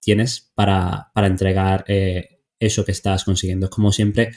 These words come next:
poner de-, deadlines, poner, eh, pues, fechas límite, porque si no ponemos fechas límite, es verdad que a nosotros no nos ha pasado y creo que a mucha gente también le pasa,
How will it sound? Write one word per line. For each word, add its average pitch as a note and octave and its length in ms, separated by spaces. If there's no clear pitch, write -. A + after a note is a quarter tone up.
poner G#2 320
de-, G#2+ 220
deadlines, A2+ 680
poner, F#2 400
eh, F#2 540
pues, - 160
fechas A2 320
límite, A2 420
porque G#2+ 280
si G#2 200
no G#2 140
ponemos A2 260
fechas A2 260
límite, A2+ 540
es G2 60
verdad G2 280
que G2 260
a F#2+ 60
nosotros F#2+ 280
no G2+ 80
nos G2 120
ha G2+ 80
pasado F#2+ 280
y F2 60
creo F#2 160
que F2+ 60
a - 20
mucha F2+ 260
gente F#2+ 160
también G2 240
le G2 80
pasa, A2 320